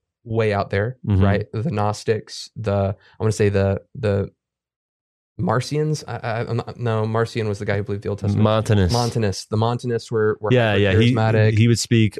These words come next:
Speaker 2: uh, as God and
Speaker 1: That's
Speaker 2: have
Speaker 1: right.
Speaker 2: his own prophet. As, he was like a Moses to the,
Speaker 1: Yep.
Speaker 2: to Aaron kind of thing, but he had two ladies.
Speaker 1: Yep, yep. So, so we have this history of these, again, I'm defining them as hyper-charismatic just for the sake of discussion,
Speaker 2: Sure.
Speaker 1: uh, using that term loosely,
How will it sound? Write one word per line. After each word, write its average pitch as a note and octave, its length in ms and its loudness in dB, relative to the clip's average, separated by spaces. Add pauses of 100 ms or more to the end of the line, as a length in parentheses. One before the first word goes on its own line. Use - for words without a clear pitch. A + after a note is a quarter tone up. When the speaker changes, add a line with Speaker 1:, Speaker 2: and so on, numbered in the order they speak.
Speaker 2:
uh, G2+ 500 2
as A2 380 -2
God F#2+ 600 2 (100)
and G#2+ 100 2
Speaker 1:
That's F#2 40 4
Speaker 2:
have G#2 80 4
Speaker 1:
right. G2 100 0
Speaker 2:
his F#2+ 140 0
own G2+ 220 4
prophet. G2 320 0
As, F2+ 200 -6
he G#2+ 180 6
was A#2 120 2
like G#2+ 120 2
a F#2+ 60 0
Moses F#2+ 540 2
to F2+ 320 2
the, F2 100 0 (120)
Speaker 1:
Yep. F#2 100 0 (440)
Speaker 2:
to A2+ 120 2
Aaron G2 320 4
kind F#2 160 2
of F2+ 80 0
thing, F#2 240 2
but F2 120 0
he G2+ 120 0
had F2 260 2
two G#2 140 0
ladies. F2 400 0 (260)
Speaker 1:
Yep, A2+ 160 2 (240)
yep. A2 240 0
So, - 200 2 (180)
so A#2 200 4
we B2 220 2
have C#3 160 2
this C3 160 0
history A2+ 680 2
of G#2 520 2 (300)
these, G#2+ 480 4
again, A2 240 2
I'm G#2 100 2
defining A2 280 2
them G#2 100 4
as G2+ 60 -2
hyper-charismatic G#2+ 760 2
just G#2+ 160 2
for - 80 -6
the G#2 80 2
sake G2+ 220 0
of G2 80 0
discussion, G2+ 460 -4 (300)
Speaker 2:
Sure. G2+ 100 2
Speaker 1:
uh, G2+ 140 2 (160)
using A#2+ 220 2
that A#2 100 2
term G#2 220 0
loosely, G2+ 440 0